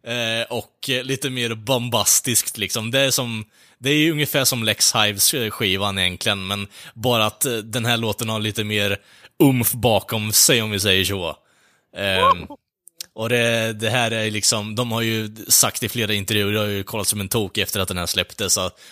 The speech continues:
Speaker 1: bara, "Ja, men vi har material liksom som vi inte vet vad vi ska göra med." Bara, "Varför släpper ni inte skiten för då?" Eh, så jag bara sitter och ifrågasätter min egen existens här nu efter att jag har hört den, och jag vill, jag vill bara ha ett, jag vill ha ett nytt album faktiskt. Det, det är fan med dags nu, och det,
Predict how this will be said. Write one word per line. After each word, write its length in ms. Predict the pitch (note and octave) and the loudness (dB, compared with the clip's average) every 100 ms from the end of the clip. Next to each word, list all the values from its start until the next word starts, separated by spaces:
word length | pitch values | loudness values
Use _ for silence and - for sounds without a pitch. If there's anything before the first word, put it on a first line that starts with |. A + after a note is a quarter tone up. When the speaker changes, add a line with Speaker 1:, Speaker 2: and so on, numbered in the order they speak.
| - | -10
Speaker 1:
bara, 120 | G2+ | 0
"Ja, 60 | A2+ | 2
men 100 | D3+ | 2
vi 100 | D3 | 0
har 80 | C#3 | 0
material 520 | C#3 - C3+ B2+ B2+ | 0 0 2 4 2
liksom 300 | A#2+ - B2 | 2 0 0
som 140 | A#2 | 0
vi 60 | A#2 | 0
inte 140 | A2 | -2
vet 180 | A#2 A2 | -2 -2
vad 80 | A#2+ | 0
vi 40 | G#2 | 0
ska 140 | B2 | 2
göra 140 | G#2 | 0
med." 260 | G#2 A#2 A#2 | 0 -2 -2
Bara, 100 | G#2 | -4
"Varför 200 | G#2+ C#3 | -2 0
släpper 320 | B2 C3+ A#2+ C3+ | 2 2 0 0
ni 40 | |
inte 140 | B2 A2 | 0 0
skiten 340 | G#2 - F#2+ | -2 -2 -2
för 160 | F#2+ E2+ | -2 -2
då?" 120 | F2 - - - - - _ _ B2 | -2 -8 -20 -20 -20 -20 _ _ -6
Eh, 180 | A#2 A2+ | -4 0
så 140 | G#2 | 0
jag 200 | B2+ B2 | 0 -2
bara 140 | A#2+ B2 | 0 0
sitter 240 | B2+ B2+ | 0 0
och 40 | A#2 | -2
ifrågasätter 520 | - A#2 G#2 A2 A2 | -2 -2 0 0 -2
min 160 | G#2+ | -4
egen 200 | A2 G#2 | -4 -2
existens 640 | G#2 - - - A2+ G#2 A2+ | 0 2 2 2 0 0 -2
här 60 | |
nu 120 | F#2+ | 0
efter 160 | F#2+ - | -2 -4
att 100 | F2+ | -2
jag 80 | F#2+ | 0
har 100 | G2+ | 0
hört 140 | F#2+ | -2
den, 100 | F#2+ | -4
och 120 | F#2+ | -4
jag 80 | F#2+ | -4
vill, 160 | G#2 A2 | -4 -6
jag 140 | C3 B2+ | -2 0
vill 140 | B2+ | 0
bara 200 | A#2+ A2+ | 0 2
ha 140 | G#2 | 2
ett, 220 | G2+ - - | 0 0 0
jag 140 | E3 | 0
vill 140 | F3+ D#3+ | 2 2
ha 120 | C3+ | 2
ett 120 | B2 | 2
nytt 180 | G#2 - | -2 0
album 380 | G2+ F2 G#2+ F#2+ | -2 -2 -4 -2
faktiskt. 460 | E2+ - F#2 - | -2 0 0 0
Det, 140 | A2+ A#2 | 0 0
det 100 | A2 | 0
är 40 | |
fan 220 | - G#2+ | 0 0
med 120 | G2+ F#2+ | 0 0
dags 360 | G#2+ - - | 0 2 0
nu, 100 | F#2 | 0
och 120 | E2 | -4
det, 300 | F#2+ G2 G2+ | 0 4 4